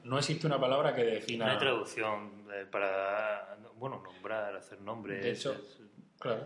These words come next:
Speaker 1: de hecho, branding,
Speaker 2: o sea,
Speaker 1: que es, eh, hacer, o sea,
Speaker 2: gestión
Speaker 1: crear
Speaker 2: de
Speaker 1: una
Speaker 2: marca,
Speaker 1: marca, gestión de
Speaker 2: gestión.
Speaker 1: marca, es el arte o el proceso de crear una marca. Entonces, en vez de decir el proceso de crear una marca, dice branding.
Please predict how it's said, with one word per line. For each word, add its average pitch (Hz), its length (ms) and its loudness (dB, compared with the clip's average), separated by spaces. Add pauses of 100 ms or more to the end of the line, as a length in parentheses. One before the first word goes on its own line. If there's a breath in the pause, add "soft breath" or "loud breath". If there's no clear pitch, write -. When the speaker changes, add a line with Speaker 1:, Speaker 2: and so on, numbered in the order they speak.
Speaker 1:
de 131 140 -6
hecho, 151 180 4
branding, 156 480 4
Speaker 2:
o - 80 -4
sea, 104 120 -4 (280)
Speaker 1:
que 131 180 4
es, 135 280 -2 (200)
eh, 117 320 4
hacer, 117 320 2
o - 40 -6
sea, 110 280 2
Speaker 2:
gestión 123 180 2
Speaker 1:
crear 127 160 6
Speaker 2:
de 135 60 4
Speaker 1:
una 123 100 6
Speaker 2:
marca, 156 320 4
Speaker 1:
marca, 202 160 -4
gestión - 20 -14
de 113 80 -6
Speaker 2:
gestión. 120 260 -2
Speaker 1:
marca, 123 300 -4 (720 soft breath)
es 135 180 0
el 123 120 4
arte 151 280 4
o 143 60 8
el 127 120 2
proceso 139 380 2
de 123 100 6
crear 123 240 4
una 113 160 0
marca. 117 400 0 (840 soft breath)
Entonces, 127 460 -4
en 113 140 -2
vez 143 100 4
de 151 80 6
decir 143 260 2
el 120 160 2
proceso 131 380 0
de 123 40 4
crear 135 220 4
una 139 140 0
marca, 160 400 2
dice 120 240 -2
branding. 104 440 -4